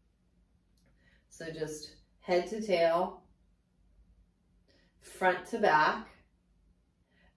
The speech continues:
and then side lying also brings our limbs to our midline. So it's helping us get organized, which then helps us integrate, which then helps us find more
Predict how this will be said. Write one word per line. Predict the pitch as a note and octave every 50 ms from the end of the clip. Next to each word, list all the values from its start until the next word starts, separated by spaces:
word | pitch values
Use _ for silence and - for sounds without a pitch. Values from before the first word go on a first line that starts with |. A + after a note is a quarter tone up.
| _ -
and | F3 F3 F3 F3
then | F3 F3 E3+ E3+ E3+ E3+ E3+ E3+ - - - - - -
side | G3 F#3+ F#3+ G3+ G#3+ G#3 G3+
lying | G3+ F#3 E3+ E3+ E3+ E3+ E3 E3 E3 E3 -
also | F#3 F3+ F3 - - - - E3+ D#3+ D#3+ D#3 D#3+ E3 - - - - -
brings | E3+ F3 F3+ F#3 F#3 G3 G3+ G#3 G#3 G#3 - -
our | F#3+ F3 E3+ E3 E3+ E3+ E3+ E3+ E3+
limbs | E3 D#3+ D#3+ E3 G3 A3+ A3+ A3 - - - - - _ -
to | - - F3+ E3+
our | D#3+ D#3+ D#3
midline. | D#3 D#3 D3+ - - - C3 B2+ C3+ C3+ -
So | - -
it's | F3+ -
helping | - A3 G#3+ - D4 D4 C4+
us | G#3+ F#3 - - - - - -
get | - F#3 F3+ F3+ F#3 -
organized, | - G3 G3+ G3 F#3+ F3+ D3+ D3 D3 C#3+ C#3 C#3 C#3 C#3 C#3 - - - - - _ _ -
which | F3 F3 E3+ -
then | - F#3 F3+ F3+ F3+ F#3
helps | F3+ F3+ E3+ E3+ E3+ - - F3
us | D#3+ D#3+ D#3 D#3 - - - - - _ _ _ _ _ -
integrate, | B3 D4 C#4+ C#4+ C#4+ A3 D#3+ - D#3 D3 D3 D3 D3 D3 -
which | E3+ E3+ E3 -
then | - D#3+ D#3 D3+ D#3 D#3
helps | D#3 D3 C#3+ C#3 - -
us | D3 D3 C#3+ C#3+ - -
find | - C#3 C3+ C3+ C#3 D3 D3+ D3 -
more | C#3+ C3+ C3 C3+